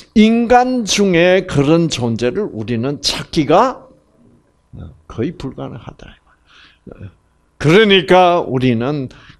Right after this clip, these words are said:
그런, 내가 아무리 빙신이라도,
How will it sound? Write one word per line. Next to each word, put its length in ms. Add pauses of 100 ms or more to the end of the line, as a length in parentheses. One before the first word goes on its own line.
(200)
그런, 840 (920)
내가 640
아무리 420
빙신이라도, 1300